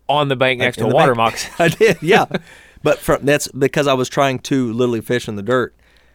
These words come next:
Speaker 2: So from zero feet, honestly, about down to twenty-five.
Speaker 1: Yeah.
Speaker 2: And so in that range, really, you and I are fishing that zone year round.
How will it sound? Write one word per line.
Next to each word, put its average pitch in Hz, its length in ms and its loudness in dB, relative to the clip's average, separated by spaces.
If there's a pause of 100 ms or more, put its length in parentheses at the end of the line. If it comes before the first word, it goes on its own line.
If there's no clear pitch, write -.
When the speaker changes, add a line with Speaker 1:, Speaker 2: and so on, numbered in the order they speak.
(140)
Speaker 2:
So 131 200 0
from 117 180 -4
zero 135 180 0
feet, 123 300 -2 (320)
honestly, 135 380 0
about 113 200 -2
down 110 180 -4
to 101 40 -10
twenty-five. - 600 -12 (100)
Speaker 1:
Yeah. - 200 -14 (140)
Speaker 2:
And 120 140 -8
so 117 380 2
in 135 180 0
that 131 160 2
range, 123 500 -2 (120)
really, 156 360 0
you 147 220 0
and 147 100 0
I 139 120 0
are 135 100 -2
fishing 143 340 -4
that 113 140 -6
zone 120 420 -2 (460)
year 127 280 2
round. 113 420 -4